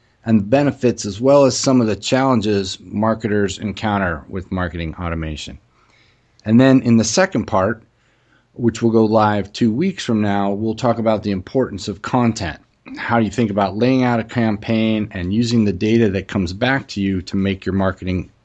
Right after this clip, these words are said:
more effective? Having said all of that, my guest today has a P H D in genetics from the University of Washington. He has extensive experience both as a scientist at the bench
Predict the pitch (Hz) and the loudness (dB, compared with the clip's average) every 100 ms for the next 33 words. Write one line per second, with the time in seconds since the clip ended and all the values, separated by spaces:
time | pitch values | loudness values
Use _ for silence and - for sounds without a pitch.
0 | _ _ - 90 98 95 87 - - - | _ _ -6 -2 0 0 -4 -6 -6 -6
1 | - _ _ _ _ _ _ _ _ _ | -20 _ _ _ _ _ _ _ _ _
2 | _ - 110 107 95 113 107 104 143 175 | _ -2 2 2 2 4 4 4 4 4
3 | 147 107 101 113 101 _ - _ _ - | 4 2 0 -2 -6 _ -20 _ _ -4
4 | 107 107 113 156 180 - 131 107 101 113 | 0 0 2 2 2 -2 2 4 4 2
5 | 107 107 101 98 107 101 98 - 170 156 | -2 -2 -2 -6 -4 -2 -4 -2 2 2
6 | - - 123 110 110 104 110 120 139 - | 2 0 2 2 2 2 4 2 0 -2
7 | 117 101 107 104 107 95 - 101 87 98 | 0 2 2 0 -2 -2 -2 -2 -2 0
8 | 107 117 135 117 151 156 156 - 139 127 | 2 2 0 0 0 0 -2 4 4 4
9 | - 127 120 - - - - - 147 151 | 2 0 0 -4 -10 -14 -12 -4 -4 0
10 | 131 113 113 - 123 120 - 113 110 110 | -2 -2 -6 -4 -2 0 -2 -2 -2 -2
11 | 101 92 98 - 120 120 - 107 - - | -6 -6 -6 -2 0 0 -2 -8 -8 -10
12 | 95 - 82 - 120 160 - - | -10 -8 -10 -2 0 0 -2 -12